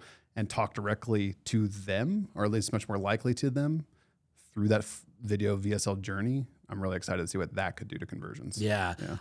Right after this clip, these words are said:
Speaker 2: I agree. And I will say for, um, if anyone's curious, we actually do have a product right now that's, that's working on this and has one. It's a,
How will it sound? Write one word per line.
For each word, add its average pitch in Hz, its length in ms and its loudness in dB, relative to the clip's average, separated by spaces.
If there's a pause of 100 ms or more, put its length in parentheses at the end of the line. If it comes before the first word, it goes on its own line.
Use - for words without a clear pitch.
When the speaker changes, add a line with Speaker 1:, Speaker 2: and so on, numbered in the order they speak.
Speaker 2:
I 170 80 12
agree. 156 320 8
And 147 100 6
I 160 120 10
will 165 100 8
say 147 260 8
for, 123 480 2
um, 110 260 0
if - 200 -2
anyone's 151 300 4
curious, 139 220 0
we 139 140 4
actually 135 220 2
do 120 100 6
have 120 100 4
a 101 60 -4
product 113 320 -4
right 110 140 -2
now 107 140 -2
that's, 98 360 -4 (100)
that's 104 200 -6
working 101 480 0
on 151 160 0
this 185 240 -2
and 95 80 -2
has 107 260 -2
one. 139 140 0
It's 104 220 -4
a, 92 300 -4